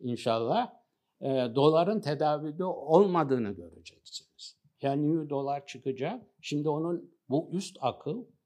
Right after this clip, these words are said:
bu Bitcoin'leri bilmem neleri e, bu sanal paraları çıkaran yine o üst akıl.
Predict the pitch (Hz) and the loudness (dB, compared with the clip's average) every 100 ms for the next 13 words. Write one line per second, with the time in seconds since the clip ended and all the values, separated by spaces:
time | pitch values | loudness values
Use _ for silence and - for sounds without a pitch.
0 | _ 117 123 120 127 - 123 131 127 135 | _ -8 -6 -6 -6 -8 -8 -8 -8 -10
1 | 131 117 120 117 127 127 135 139 151 135 | -10 -10 -12 -12 -12 -10 -10 -8 -6 -6
2 | 87 _ _ _ - 120 110 120 131 127 | -8 _ _ _ -8 -6 -4 -6 -2 -2
3 | 135 135 135 127 131 131 143 135 - 120 | -2 -4 -4 -4 -2 -2 -4 -6 -10 -4
4 | 143 170 202 101 - - 147 190 151 117 | 0 0 0 -4 -12 0 4 4 2 -2
5 | - - - _ | -12 -18 -20 _